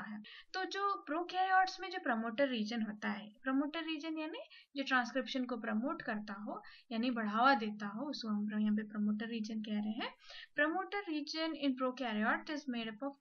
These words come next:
two elements called as minus ten and minus थर्टी फ़ाइव elements। ये माइनस टेन इसको क्यों कहा जाता है? यहाँ पे plus one site अगर हम ट्रांसक्रिप्शन start site को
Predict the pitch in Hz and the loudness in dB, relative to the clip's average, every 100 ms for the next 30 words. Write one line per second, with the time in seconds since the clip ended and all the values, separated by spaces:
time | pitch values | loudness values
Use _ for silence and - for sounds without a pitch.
0 | - 330 302 233 220 208 202 208 - _ | -4 0 0 0 -2 -2 -2 -8 -10 _
1 | - - _ - 269 240 247 269 240 - | -20 -20 _ -4 4 6 6 2 0 -6
2 | 240 254 302 392 381 247 233 240 269 262 | 0 2 2 0 -2 -2 -2 -2 0 2
3 | 208 214 233 226 208 214 247 302 233 208 | 2 0 -2 -8 -8 -6 -4 -4 -4 -4
4 | 180 - - - - - 285 285 240 233 | -6 -12 -14 -18 -20 -6 4 6 6 2
5 | 294 311 330 330 - 302 330 320 330 320 | -2 -2 -2 -2 -4 -6 -4 -4 -2 -2
6 | 330 320 339 392 208 311 285 294 330 294 | -2 -4 -4 -4 -6 -2 0 0 -2 2
7 | 320 - 330 339 339 - 262 247 262 247 | 2 4 2 2 -6 -2 2 2 0 -2
8 | 262 269 269 269 240 - - - - - | -2 0 -2 0 -4 -6 -18 -20 -8 0
9 | 254 254 285 - 320 - 226 240 - 277 | 0 2 -4 -4 -6 2 2 2 0 -2
10 | 277 320 | -2 -4